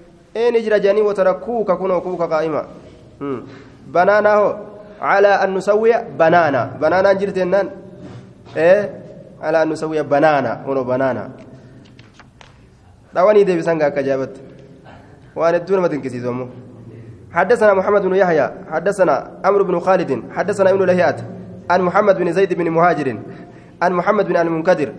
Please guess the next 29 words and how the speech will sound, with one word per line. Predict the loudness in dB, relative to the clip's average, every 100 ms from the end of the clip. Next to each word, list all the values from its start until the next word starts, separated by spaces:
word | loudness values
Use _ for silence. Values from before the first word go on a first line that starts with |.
| -4
عن | -2 2
جابر | 0 2
بن | -2
عبد | -2 -2
الله، | 0 0 0 -8 -20 -10
أن | -4
النبي | -2 -2 -2
صلى | -2 -2
الله | 0 0
عليه | 0
وسلم | -2 -2 -2
كان | -2 -2
إذا | -2
صعد | -2 -4 -2
المنبر، | -2 0 4 4 2 -6 -20 -14 -4
يرى | 0 0
منبر | 2 2
والكورة، | 2 2 0 -2 -8 -8
سلم. | -2 2 2 0 -8 -18 -20 -20 -20 -20 -20 -8
"السلام | -8 -4 0 2 2
عليكم" | 2 0 -2 -4
جاء. | -4 -6 -10 -20 -20 -20 -20 -20 -20 _
Guyyaa | -6 -2 -2
khutbaa | -2 0 0 0 -4
minbara | -4 0 0
yeroo | 0 -2 -2 -2
ol | -2
kore | -2
jechuudha, | -2 -2 -2 0